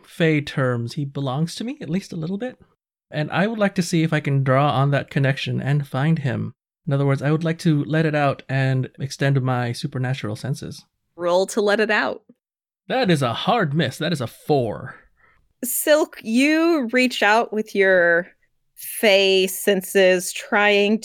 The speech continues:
Speaker 2: to find Victor, who you were with not too long ago.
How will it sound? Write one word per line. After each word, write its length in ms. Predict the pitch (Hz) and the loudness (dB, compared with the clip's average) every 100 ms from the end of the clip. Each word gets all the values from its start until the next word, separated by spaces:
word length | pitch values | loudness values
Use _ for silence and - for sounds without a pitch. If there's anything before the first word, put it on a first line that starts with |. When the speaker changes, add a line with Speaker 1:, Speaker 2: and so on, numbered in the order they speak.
| - | -2
Speaker 2:
to 240 | 214 185 | 0 2
find 920 | 175 - - 202 175 175 170 170 170 - _ _ _ _ - | 0 -8 -6 -2 0 0 -2 -4 -6 -10 _ _ _ _ -12
Victor, 680 | 175 202 208 - 156 170 | 0 0 0 0 2 2
who 160 | 170 196 | 0 -2
you 360 | 180 175 180 170 | -2 -2 0 2
were 200 | 175 170 | 2 2
with 360 | 180 175 - - | 2 2 0 -14
not 640 | - 175 180 190 180 - | -8 -6 -2 0 0 -2
too 380 | - - 190 170 | -8 -2 0 0
long 340 | 165 160 165 | 2 0 0
ago. 540 | 165 160 156 156 156 | -4 -2 0 0 -4